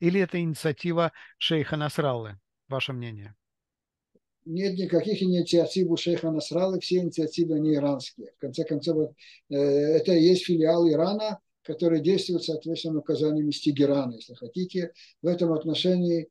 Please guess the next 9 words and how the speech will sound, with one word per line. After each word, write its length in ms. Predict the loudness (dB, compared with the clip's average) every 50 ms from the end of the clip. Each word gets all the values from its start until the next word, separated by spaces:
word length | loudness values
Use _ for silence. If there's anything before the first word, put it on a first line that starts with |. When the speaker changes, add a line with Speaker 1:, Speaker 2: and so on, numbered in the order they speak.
| _ _ _ _ _ _
Speaker 2:
э, 580 | -8 -6 -6 -4 -4 -6 -6 -8 -10 -12 -14 -16
было 300 | -10 0 2 4 4 4
принято 400 | 4 4 4 4 4 4 2 0
решение 520 | 0 0 0 2 2 2 2 2 2 2
не 200 | 2 2 2 2
расширять 520 | 2 2 -2 -2 -4 -2 -2 -2 -4 -4 -6
во-, 200 | -6 -6 -6 -6
по-, 300 | -4 -2 -2 -2 -2 -2
значит, 280 | -4 -10 -12 -14 -18